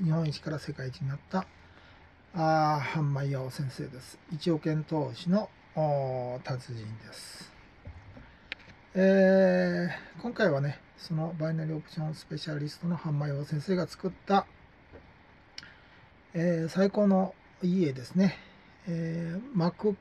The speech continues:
系統と、お、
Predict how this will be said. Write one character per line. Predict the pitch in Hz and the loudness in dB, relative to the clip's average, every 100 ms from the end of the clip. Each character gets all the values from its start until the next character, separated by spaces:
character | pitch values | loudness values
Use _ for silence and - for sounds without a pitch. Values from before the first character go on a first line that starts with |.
| - | 0
系 | 202 190 180 - | 2 2 0 -6
統 | 180 170 160 156 151 170 - - - | -2 0 -2 -6 -8 -10 -16 -20 -10
と、 | - 220 - - - - - - - - - | 2 2 2 -16 -20 -20 -20 -20 -20 -20 -12
お、 | 214 190 185 165 254 - | 2 4 4 0 -6 -8